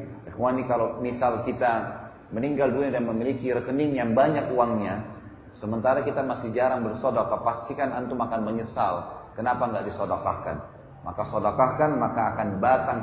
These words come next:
hasil yang luar biasa. Dalam riwayat sahih disebutkan Abdurrahman ibn Auf pernah kedatangan satu peti keuntungan dari dagangannya. Kemudian beliau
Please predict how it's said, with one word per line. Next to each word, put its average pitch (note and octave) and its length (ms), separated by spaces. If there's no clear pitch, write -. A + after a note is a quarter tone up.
hasil C3 320
yang G#2 240
luar G2 160
biasa. F#2+ 400
Dalam A2+ 240
riwayat C3 460
sahih C3+ 180
disebutkan A#2+ 560
Abdurrahman A#2 460
ibn A2+ 180
Auf C3 300
pernah B2 180
kedatangan A2 480
satu A#2 320
peti A#2+ 220
keuntungan A#2 880
dari A#2+ 240
dagangannya. A#2+ 960
Kemudian B2+ 500
beliau C#3 480